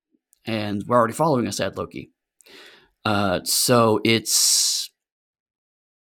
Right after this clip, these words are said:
it, it's frustrating that the most interesting part of the scene is when President Loki comes in and tries to basically, they have a gang rumble inside of what looks like an abandoned bowling alley. And it's like, that's actually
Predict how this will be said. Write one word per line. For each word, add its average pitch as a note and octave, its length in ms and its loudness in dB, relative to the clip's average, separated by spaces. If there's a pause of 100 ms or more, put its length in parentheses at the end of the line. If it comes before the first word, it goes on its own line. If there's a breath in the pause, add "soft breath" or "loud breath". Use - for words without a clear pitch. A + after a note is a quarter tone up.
(880)
it, D#3+ 220 -8
it's D#3 140 0
frustrating D#3+ 500 2
that C3 120 -2
the B2+ 80 2
most B2 240 4
interesting B2+ 260 -2
part A#2+ 180 -2
of A2+ 60 -6
the - 60 -8
scene A#2+ 440 0 (280 loud breath)
is A#2 180 0
when A#2 180 4
President A#2 340 0
Loki A2+ 200 -2
comes G#2 260 -4
in G2+ 180 -2
and G2+ 200 -4
tries G#2 340 -4
to G#2 320 -6
basically, A2 320 -4
they A#2 60 0
have A2+ 100 -4
a A2 60 -4
gang A2+ 320 -2
rumble A2 340 0
inside G#2 420 -4
of G2+ 240 -2
what G#2+ 80 -4
looks G#2+ 200 -4
like G#2 380 -6
an G#2 160 -6
abandoned G#2+ 520 -2 (160)
bowling G#2+ 320 4
alley. F#2+ 380 -4 (680 soft breath)
And G2+ 100 -4
it's G2 100 -2
like, G2 80 -8
that's A2 220 -4
actually A#2 540 -4